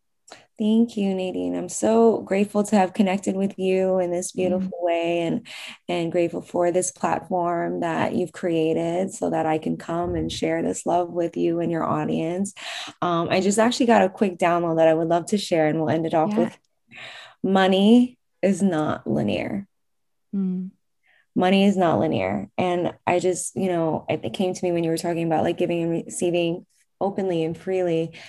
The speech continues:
Speaker 1: you know, doing something for love will allow you to receive. And it does not mean that you will receive it in the same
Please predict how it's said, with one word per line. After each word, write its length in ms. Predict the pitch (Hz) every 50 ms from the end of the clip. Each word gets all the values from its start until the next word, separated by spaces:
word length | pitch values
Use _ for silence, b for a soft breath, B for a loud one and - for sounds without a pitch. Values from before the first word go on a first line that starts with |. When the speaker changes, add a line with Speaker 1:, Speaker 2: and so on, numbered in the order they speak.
| B B B B B B B
Speaker 1:
you 160 | - 208 196
know, 500 | 196 185 170 160 160 156 156 160 - - _ _ _ _ _ _ - 165
doing 340 | 151 196 214 233 240 247 240
something 880 | 240 - - 185 185 202 196 208 214 220 226 240 247 254 262 269 277 - _ _ _ _ _ _ _ _ _ _ _ _ _ _ _ _ _ _ _
for 400 | - - 196 190 196 190 190 196
love 560 | 180 175 175 170 165 170 180 208 240 254 254 - _ _ _ _ _ _ _ _ _ _ _ _ _ _ _ -
will 380 | - 175 175 208 208 202 -
allow 260 | 190 196 180 170 170 175
you 180 | 180 196 202 196
to 140 | - 196
receive. 680 | 180 185 180 175 - - 170 165 170 185 190 208 214 214 226
And 120 | - 185 185
it 140 | 170 160
does 160 | - 180 175 170
not 200 | 190 175 - -
mean 180 | - 170 170 175
that 120 | 160 160
you 120 | 170 165
will 100 | 165 165
receive 400 | 165 165 180 175 - - - -
it 100 | 170 156
in 100 | - 180
the 100 | 175 170
same 400 | 175 - - 170 165 156 160 170